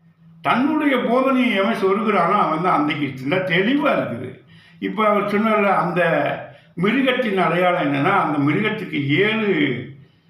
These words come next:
தலைகள், அதாவது மிருகத்தின் தலை மேல ஏழு மலைகளும் பத்து கொம்புகளுமான்னு சொல்லுவார். அந்த மிருகம், அந்த மிருகம்,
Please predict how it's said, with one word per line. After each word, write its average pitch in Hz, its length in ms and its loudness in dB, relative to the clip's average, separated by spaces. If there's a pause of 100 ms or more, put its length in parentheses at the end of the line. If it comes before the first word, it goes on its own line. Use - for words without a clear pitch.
(200)
தலைகள், 180 600 -2
அதாவது 170 400 0
மிருகத்தின் 180 460 0
தலை 160 280 0
மேல 127 640 -2
ஏழு 208 360 2
மலைகளும் 185 580 0
பத்து 160 300 -2
கொம்புகளுமான்னு 170 840 -2
சொல்லுவார். 123 440 -4 (680)
அந்த 131 180 -2
மிருகம், 156 440 0
அந்த 139 160 -4
மிருகம், 165 460 0